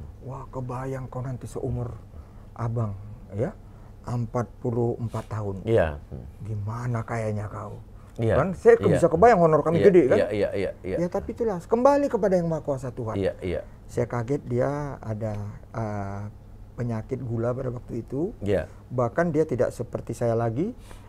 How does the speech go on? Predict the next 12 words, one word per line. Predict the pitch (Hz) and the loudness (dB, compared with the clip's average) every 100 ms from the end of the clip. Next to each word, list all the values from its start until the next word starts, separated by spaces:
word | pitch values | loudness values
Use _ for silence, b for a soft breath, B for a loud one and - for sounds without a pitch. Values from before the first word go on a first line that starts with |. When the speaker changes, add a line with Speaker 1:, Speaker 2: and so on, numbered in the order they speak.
| b b | b b
Speaker 1:
ini | 135 226 311 | 4 4 6
gini-gini | 233 240 220 240 | 6 8 8 8
masih | 330 240 190 | 10 10 8
ditawari | 165 175 165 175 | 8 12 12 12
main | 160 131 | 8 6
film, | 294 269 262 | 8 12 12
Speaker 2:
Main, | 254 | 12
Speaker 1:
Uya. | 233 190 | 12 12
Speaker 2:
iya, | 196 185 | 12 12
iya, | 240 - 403 | 12 12 12
iya, | - - - | 12 12 12
iya, | 269 | 12